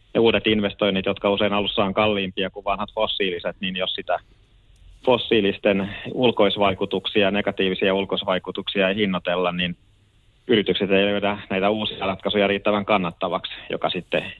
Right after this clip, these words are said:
voimakkaasti hidastaa tätä ilmastonmuutoksen hillintää. Ja toinen on toi raportoinnin läpinäkyvyys, niin mä oon muuten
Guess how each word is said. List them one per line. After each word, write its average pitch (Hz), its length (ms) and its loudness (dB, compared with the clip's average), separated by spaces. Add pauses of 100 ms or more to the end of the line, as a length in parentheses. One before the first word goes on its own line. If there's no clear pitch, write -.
(240)
voimakkaasti 95 580 2
hidastaa 95 440 2
tätä 98 240 0
ilmastonmuutoksen 85 800 -2
hillintää. 92 520 0 (720)
Ja - 60 -6
toinen 107 280 4
on 92 120 -2
toi 95 160 4
raportoinnin 95 640 0
läpinäkyvyys, 85 760 0
niin 82 320 -4
mä 104 80 2
oon 98 180 2 (160)
muuten 90 420 0